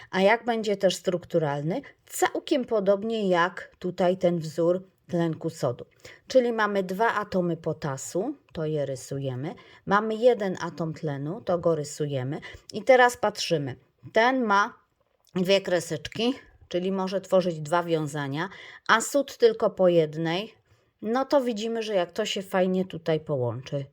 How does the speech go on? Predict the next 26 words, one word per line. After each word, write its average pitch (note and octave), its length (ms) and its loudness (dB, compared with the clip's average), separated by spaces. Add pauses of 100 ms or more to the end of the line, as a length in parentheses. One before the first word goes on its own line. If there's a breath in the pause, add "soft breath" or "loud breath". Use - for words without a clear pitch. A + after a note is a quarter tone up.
(180)
razem. B2+ 520 -6 (320)
O, C#4 160 4 (400 loud breath)
to G#4+ 140 0
w - 80 -8
ten A3+ 200 0
sposób G3 420 0
powstanie F#3+ 520 2
nam D#3+ 200 -2
taki D3 280 -10
sam B3 260 -2
wzór E3 440 -2 (100)
strukturalny E3+ 960 -4 (420 loud breath)
tego F3 260 4
tlenku E3 400 0
sodu A3+ 580 2
i D4 220 -2
tego G3 300 2
tlenku D3+ 400 -4
potasu. A#2+ 640 -10 (840 soft breath)
Strukturalny. A#2+ 1300 -8 (760)
Dobra, C3 440 -6 (720 loud breath)
to D4 160 4
mamy A3+ 280 4
dwa F#3+ 240 4
takie F#3 300 -2
przykłady. - 580 -10